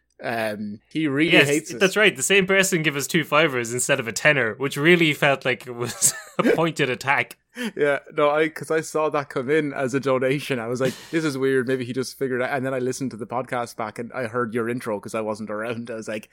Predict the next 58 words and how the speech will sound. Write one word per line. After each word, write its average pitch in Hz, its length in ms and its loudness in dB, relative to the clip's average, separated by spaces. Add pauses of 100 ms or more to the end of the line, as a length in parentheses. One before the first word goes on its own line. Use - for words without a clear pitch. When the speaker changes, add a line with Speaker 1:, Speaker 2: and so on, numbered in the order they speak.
Speaker 2:
Yeah. 147 260 4
Speaker 1:
"This - 180 4
guy, 170 420 4 (180)
this 311 160 -6
guy 226 160 2
is 160 300 2
spot 202 380 0
on. 175 300 0
This 180 160 -4
guy 156 280 0
on 175 160 0
the 175 80 -2
ball." 147 420 0 (140)
Speaker 2:
I 143 100 2
like 185 180 8
to 185 80 4
think 175 160 4
that 131 120 2
it 127 60 -2
was 113 120 -4
a 110 40 -8
coincidence 123 520 -4
and 107 80 -8
he 101 60 -4
hadn't 110 220 0
even 104 160 -4
heard 107 200 -2
this 101 140 -6
episode 98 320 -12
yet. 95 140 -14 (200)
Speaker 1:
No, 139 200 0
that, 135 200 0
uh, 127 320 -2
Owen 147 480 2
was, 123 220 -4
uh, 120 260 -4
he, 120 240 -6
he 113 120 -6
had 120 100 -2
definitely 131 360 -6
heard. 131 140 -6 (240)
I 143 140 -2
shouldn't 170 300 -4
give 165 140 -4
out 165 120 0
his 147 180 -6
name 147 380 -6 (100)
for 127 540 -8 (240)
its - 440 -12
G-, 147 320 -8
G 143 220 -6
D 135 160 -4
P 127 220 -6
R 135 200 0
purpose. 123 440 -4 (260)
Okay, 139 160 0
I'll, 117 140 -2 (120)
I, 127 100 -8